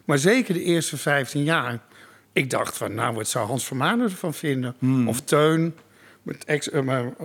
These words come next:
Speaker 1: ex-partner, weet je
Speaker 2: Ja.
Speaker 1: wel. Of, eh, maar wat zou Ma ervan vinden, weet je wel. Maar verder dacht ik niet na.
Speaker 2: Nee, verder kun je ook bijna niet nadenken.
Speaker 1: Nee.
Speaker 2: Ja, als je heel commercieel gaat denken wel, maar
Speaker 1: Ja, maar dat,
Speaker 2: Ja.
Speaker 1: nou,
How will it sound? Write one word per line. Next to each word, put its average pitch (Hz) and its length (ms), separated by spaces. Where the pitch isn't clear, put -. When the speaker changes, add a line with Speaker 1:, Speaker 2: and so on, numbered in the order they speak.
Speaker 1:
ex-partner, 156 680
weet 165 180
je 127 60
Speaker 2:
Ja. 170 60
Speaker 1:
wel. 151 160
Of, - 320
eh, 131 120
maar 120 300
wat 127 160
zou 120 140
Ma 143 340
ervan 165 280
vinden, 160 400
weet 160 180
je 160 60
wel. 156 260
Maar 151 160
verder 175 280
dacht 147 260
ik 135 120
niet 151 160
na. 185 340
Speaker 2:
Nee, 123 240
verder 107 200
kun - 160
je 139 100
ook 143 100
bijna 147 300
niet 135 140
nadenken. 139 300
Speaker 1:
Nee. 120 80
Speaker 2:
Ja, 143 220
als - 260
je 135 60
heel 139 140
commercieel 147 420
gaat 123 100
denken 120 260
wel, 123 260
maar 120 280
Speaker 1:
Ja, 175 220
maar 165 140
dat, 170 120
Speaker 2:
Ja. 143 160
Speaker 1:
nou, 160 320